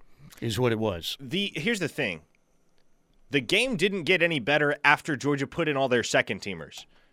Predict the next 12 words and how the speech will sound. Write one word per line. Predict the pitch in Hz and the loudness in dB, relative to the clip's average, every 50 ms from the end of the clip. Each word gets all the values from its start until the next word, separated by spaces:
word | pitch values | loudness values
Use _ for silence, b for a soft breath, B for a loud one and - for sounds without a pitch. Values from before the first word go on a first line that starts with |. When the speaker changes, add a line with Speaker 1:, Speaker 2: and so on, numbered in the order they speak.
| _ | _
Speaker 2:
Georgia's | - 131 202 254 262 202 214 175 - | 4 6 6 6 6 4 2 2 2
second-teamers | - - 240 226 - 202 165 131 165 160 139 135 135 123 113 | 4 6 6 6 4 2 -2 -2 -2 -2 0 0 -2 -2 0
were | 131 139 | 0 0
still | 131 - - 214 190 160 | 0 2 4 4 4 4
taking | - 165 156 135 - 127 117 | 4 2 2 2 2 -2 -2
T | - 131 127 | -2 -2 -2
C | 120 - 127 | -2 -2 -2
U | 120 113 | -2 0
behind | 101 104 98 113 101 | 0 0 0 0 -2
the | 98 95 | -2 -4
woodshed. | 92 95 85 - - 85 - - _ _ 123 | -4 -6 -6 -6 -10 -10 -12 -12 _ _ -8
Speaker 1:
Yeah. | 117 117 110 98 82 | -4 -4 -4 -4 -6